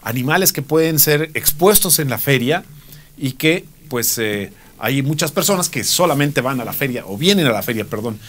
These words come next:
de Tulancingo a, eh, la parte de la ganadería. Vamos con,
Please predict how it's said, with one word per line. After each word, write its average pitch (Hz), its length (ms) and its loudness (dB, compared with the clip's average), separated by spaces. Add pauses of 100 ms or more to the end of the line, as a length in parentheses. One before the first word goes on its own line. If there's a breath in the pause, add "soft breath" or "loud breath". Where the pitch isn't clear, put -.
(180 loud breath)
de 113 100 -4
Tulancingo 151 680 -2 (140)
a, 110 280 -2 (280)
eh, 107 200 -8
la 98 140 -10
parte 127 400 -2
de 98 100 -4
la 87 140 -6
ganadería. 87 580 -8 (360)
Vamos 165 260 -2
con, 95 380 -4